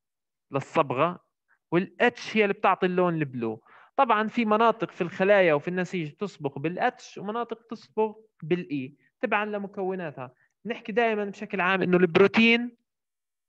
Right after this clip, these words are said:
والسيتوبلازم في الخلايا بتاخذ اللون البينك، الايوزين، والنيوكليوس والدي ان اي دائمًا باخذ الهيموتوكسيلين.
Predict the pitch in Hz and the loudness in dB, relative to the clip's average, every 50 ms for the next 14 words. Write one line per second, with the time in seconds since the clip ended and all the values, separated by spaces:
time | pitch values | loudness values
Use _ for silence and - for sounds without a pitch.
0 | - _ - - - - 233 226 226 220 - - - 208 202 190 170 170 175 - | -10 _ -2 0 2 4 4 4 4 2 -2 -4 0 2 2 2 2 -2 -6 -8
1 | 180 156 - 185 185 190 190 180 185 - 190 180 170 160 165 165 170 165 160 147 | -12 -8 -4 -2 0 0 0 0 -2 -4 -6 -4 -4 -6 -4 -4 -2 -2 -2 -2
2 | 135 - 117 110 104 104 104 - 233 208 - - - - - 135 110 - 139 127 | -2 -2 -2 -4 -6 -10 -10 -6 -6 -6 -6 -6 -10 -14 -12 -10 -4 -2 -2 -2
3 | 120 110 104 107 107 123 151 190 185 _ - - _ _ _ _ - 196 233 247 | -2 -4 -6 -8 -10 -8 -10 -12 -14 _ -20 -20 _ _ _ _ -10 -6 -4 -2
4 | 269 277 269 269 269 277 269 277 - 214 214 214 220 220 220 - - _ _ _ | -2 -2 -2 -4 -6 -6 -6 -6 -4 -2 0 0 0 -2 -6 -12 -20 _ _ _
5 | _ - 165 160 165 208 214 202 196 190 175 196 190 185 196 196 180 180 185 180 | _ -14 -14 -8 -4 -2 0 0 -2 -2 -4 -6 -4 -2 -2 -4 -4 -4 -6 -8
6 | 175 180 180 180 - 151 165 156 151 160 151 139 - 131 - - _ - 98 101 | -6 -8 -8 -8 -8 -10 -10 -10 -8 -8 -8 -10 -10 -14 -18 -18 _ -18 -18 -18
7 | 104 | -20